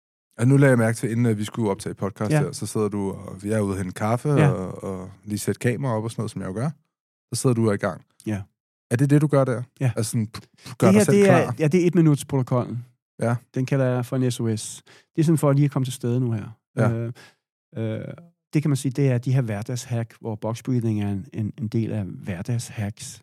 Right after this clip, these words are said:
Speaker 2: Man
Speaker 1: Mm.
Speaker 2: kan trække vejret ind for energi, og så får du, bliver du ved med at få energi. Der er ikke nogen, altså halvfems procent af vores energi kommer fra åndedrættet og indåndingsdelen.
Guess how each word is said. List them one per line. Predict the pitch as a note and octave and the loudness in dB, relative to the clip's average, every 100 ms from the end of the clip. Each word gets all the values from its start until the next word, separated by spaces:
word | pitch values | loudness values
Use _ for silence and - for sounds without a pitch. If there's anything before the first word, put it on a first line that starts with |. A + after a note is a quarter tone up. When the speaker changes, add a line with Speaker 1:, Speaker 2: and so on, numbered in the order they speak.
| - | -6
Speaker 2:
Man | A#2+ | -4
Speaker 1:
Mm. | G2+ | -4
Speaker 2:
kan | G2+ | -6
trække | - A2+ A2+ | -8 -10 -6
vejret | A2 A#2+ | -6 -4
ind | B2 | -6
for | - | -8
energi, | A#2+ A2 C3+ C#3+ | -8 -8 -10 -12
og | - | -14
så | B2 | -12
får | A#2+ | -10
du, | A2+ G#2+ | -12 -12
bliver | A2+ A2+ | -10 -4
du | |
ved | C3 | -4
med | C3+ | -4
at | A#2 | -6
få | B2 | -10
energi. | G#2+ A2 G#2+ _ _ _ _ _ | -10 -10 -14 _ _ _ _ _
Der | A#2+ | -6
er | B2+ | -6
ikke | D3 | -4
nogen, | C3 B2+ | -4 -4
altså | A#2+ A#2 | -6 -8
halvfems | B2+ E3 - | -6 -6 -6
procent | - C3+ C#3+ C#3+ | -10 -6 -6 -4
af | C3+ | -4
vores | A2+ A2 | -4 -4
energi | A2 G#2+ D3+ - - | -6 -8 -6 -8 -8
kommer | A2+ C#3 | -10 -8
fra | - A2 A2+ _ _ _ - | -10 -12 -12 _ _ _ -12
åndedrættet | F2+ G2+ A#2 F2+ A2+ _ | -10 -8 -8 -10 -12 _
og | G#2+ G2 - _ _ _ _ _ - | -8 -8 -8 _ _ _ _ _ -2
indåndingsdelen. | A2+ A#2 F2+ E2+ - _ - - F2+ A2 | 0 0 -4 -12 -16 _ -16 -12 -10 -12